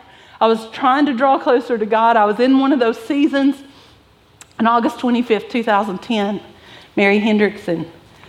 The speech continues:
passed away. And, um, you know what? I have been to military services in my life. Um, but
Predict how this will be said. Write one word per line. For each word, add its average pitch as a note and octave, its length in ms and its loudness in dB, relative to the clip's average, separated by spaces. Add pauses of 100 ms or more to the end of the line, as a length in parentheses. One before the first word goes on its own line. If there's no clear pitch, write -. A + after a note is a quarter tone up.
(140)
passed - 340 -4
away. - 420 -8 (1400)
And, F#3+ 300 2
um, E3+ 340 0 (1400)
you A3+ 140 4
know A#3+ 160 4
what? G#3+ 440 2
I A3+ 80 -4
have A3+ 280 -2
been G#3+ 240 2
to G#3+ 120 -4
military G3 680 0
services F3 760 -4 (920)
in F#3+ 120 0
my E3+ 120 0
life. D3+ 560 -6 (1200)
Um, F3 260 0
but F3+ 240 -2